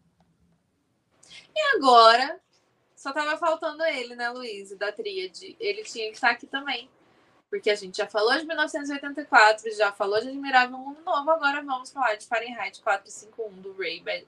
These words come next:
Bradbury. Fechando, <laughs> voltando ao comentário do Rogério, mais uma vez. É até cômico,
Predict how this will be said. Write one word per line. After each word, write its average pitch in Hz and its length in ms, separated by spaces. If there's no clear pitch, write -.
Bradbury. - 880
Fechando, 269 640
<laughs> - 400
voltando 262 520
ao 262 200
comentário 247 640
do 330 100
Rogério, 240 480
mais 240 460
uma 226 260
vez. 147 420
É 311 140
até 370 220
cômico, 294 520